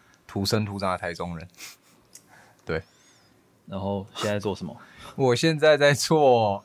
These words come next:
Speaker 1: 呃，业务。
Speaker 2: 业务，哪一种业务？
Speaker 1: 我现在在做，我现在在做，对，我现在在当保险业务。
Speaker 2: OK，就是这一集就是比较特别，这一集就是
Speaker 1: 全世界最害怕的。
Speaker 2: 这一集就是今天的来宾就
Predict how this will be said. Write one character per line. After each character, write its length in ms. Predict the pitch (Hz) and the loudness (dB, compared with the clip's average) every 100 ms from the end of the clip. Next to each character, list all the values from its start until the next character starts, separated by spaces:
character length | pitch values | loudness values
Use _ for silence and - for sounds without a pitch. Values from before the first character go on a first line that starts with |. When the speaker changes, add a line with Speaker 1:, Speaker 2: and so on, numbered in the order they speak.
| 113 | 0
Speaker 1:
呃， 520 | 98 92 90 87 85 - - _ _ _ _ _ - | 4 4 2 0 -6 -12 -20 _ _ _ _ _ -2
业 160 | 131 | 0
务。 220 | 117 104 - _ _ _ _ | 2 0 -4 _ _ _ _
Speaker 2:
业 180 | 120 98 | -4 -2
务， 160 | 95 | 0
哪 180 | 90 87 | 0 0
一 80 | 104 | 0
种 120 | 101 98 | 0 -2
业 80 | 92 | 0
务？ 40 | |
Speaker 1:
我 40 | 90 | 0
现 100 | 113 | 2
在 100 | 113 | 2
在 120 | 110 | 0
做， 240 | 104 107 | 0 0
我 80 | 95 | 0
现 0 | |
在 20 | |
在 0 | |
做， 0 | |
对， 160 | 92 101 | -2 -6
我 80 | 92 | -4
现 140 | 98 | -4
在 40 | 98 | -4
在 80 | |
当 200 | 95 87 | -4 -4
保 260 | 90 90 90 | -2 -2 -2
险 220 | - 92 - - - | -4 -6 -10 -18 -10
业 220 | 95 87 | -6 -4
务。 180 | 85 85 92 | -6 -10 -14
Speaker 2:
OK， 400 | - - 82 78 - _ | -18 -16 -14 -14 -16 _
就 120 | - | -12
是 100 | 92 | -10
这 160 | 92 139 | 0 2
一 80 | 131 | 2
集 160 | 107 | 0
就 80 | 101 | -2
是 60 | 117 | 0
比 80 | 110 | 0
较 100 | 104 | -2
特 180 | 107 | -2
别， 200 | 95 80 | -2 -6
这 160 | 80 117 | -6 -4
一 40 | |
集 120 | 95 92 | -4 -4
就 120 | 104 | -4
是 40 | |
Speaker 1:
全 100 | 107 | -2
世 80 | 104 | -2
界 60 | 92 | -2
最 80 | |
害 120 | 90 85 | -6 -8
怕 120 | 82 - | -12 -14
的。 60 | _ _ _ _ _ _ - | _ _ _ _ _ _ 2
Speaker 2:
这 120 | 180 | 2
一 40 | |
集 100 | 131 | 4
就 100 | 120 | 2
是 180 | 143 131 113 | 4 2 0
今 120 | 139 | 0
天 120 | 147 147 | 4 6
的 40 | |
来 120 | 110 | 4
宾 160 | 104 104 | 4 2
就 240 | 123 107 | 2 0